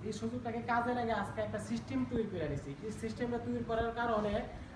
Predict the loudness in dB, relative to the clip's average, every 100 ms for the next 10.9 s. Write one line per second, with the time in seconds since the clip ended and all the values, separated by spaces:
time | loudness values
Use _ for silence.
0 | -4 0 2 4 2 2 0 0 0 -2
1 | 0 2 4 4 4 4 4 2 0 0
2 | -2 -4 -6 -2 0 2 4 4 2 0
3 | 0 0 2 2 2 0 0 0 0 2
4 | 2 2 2 2 2 2 2 2 2 0
5 | 0 0 0 0 0 -2 -2 -2 0 0
6 | 0 0 0 0 0 -2 0 0 -2 -2
7 | -2 0 -2 -6 -8 -4 -2 0 -2 0
8 | 0 2 2 2 2 2 2 2 0 4
9 | 6 6 6 4 2 4 6 6 4 2
10 | 4 4 6 4 2 -4 0 4 4